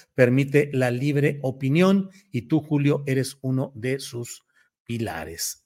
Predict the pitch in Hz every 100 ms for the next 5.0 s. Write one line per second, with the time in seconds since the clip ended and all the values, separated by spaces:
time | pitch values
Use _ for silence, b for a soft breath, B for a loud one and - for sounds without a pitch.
0 | - 98 - 175 160 104 98 - - -
1 | _ B B - 139 165 156 139 175 175
2 | 147 165 175 160 B B 143 143 139 156
3 | 175 165 143 143 160 151 151 151 151 -
4 | 139 139 135 110 185 185 185 185 185